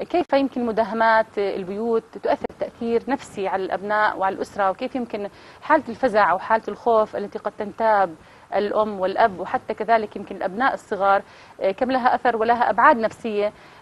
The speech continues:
آه، هذا كان يمكن المجال التي تطرقت له في موضوع ال-، المعتقلين. والأجمل من ذلك أنه نفس اليوم اللي زارت فيه العائلة، وكان طبعًا المعتقل هو حمزة شاهين، آه، قد خرج بنفس اليوم، ومع ذلك، آه، آه،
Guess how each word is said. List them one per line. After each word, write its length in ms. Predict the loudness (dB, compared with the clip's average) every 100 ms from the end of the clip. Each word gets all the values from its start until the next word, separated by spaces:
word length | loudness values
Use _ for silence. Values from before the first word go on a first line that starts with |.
| -2
آه، 580 | 2 2 4 2 0 2
هذا 260 | 4 4
كان 180 | 2 0
يمكن 200 | 0 -2
المجال 540 | -4 -4 -2 2 2 2
التي 200 | -4 -10
تطرقت 520 | -2 2 2 2 0
له 180 | 0 0
في 380 | -4 -2 -2
موضوع 400 | -2 -2 -2 -2 -2
ال-، 580 | -4 -2 2 2 2 0 -2
المعتقلين. 960 | -2 -4 -8 -2 -2 -2 -2 -2 -4 -8 -20 -8
والأجمل 520 | -2 0 2 2 4 2
من 140 | 4
ذلك 300 | 4 4 2
أنه 140 | -4 -2
نفس 280 | -4 -4
اليوم 380 | -2 2 6 4
اللي 340 | 2 -4 -4 2
زارت 280 | 2 2
فيه 160 | -2 -4
العائلة، 460 | 2 4 4 4 2
وكان 280 | 4 4
طبعًا 240 | 4 0 0
المعتقل 680 | 2 0 -2 4 4 4
هو 340 | -2 0 2 0 -6 -20 -10
حمزة 300 | -2 0 2
شاهين، 540 | 0 0 0 -2 -2 -4 -8 -12 -4
آه، 60 |
قد 180 | -2 -2
خرج 280 | 2 4 4
بنفس 260 | 0 -4 -6
اليوم، 380 | 0 2 2
ومع 200 | 4 4
ذلك، 500 | 6 6 6 4 2
آه، 40 | 2
آه، 800 | 4 6 4 2 4 6 6